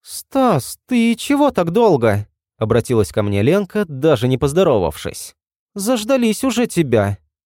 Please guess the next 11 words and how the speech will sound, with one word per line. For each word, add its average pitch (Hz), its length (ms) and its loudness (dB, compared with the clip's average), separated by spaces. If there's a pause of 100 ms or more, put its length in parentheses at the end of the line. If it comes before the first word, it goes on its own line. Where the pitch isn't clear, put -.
(200)
«С - 140 -18
чего 208 340 2
решили, 139 520 2
что 123 240 -2
приеду 117 400 2
на 107 140 0
катере, 180 460 2
а 180 60 4
не 185 120 2
на 208 100 2
квадрике?» 98 760 -2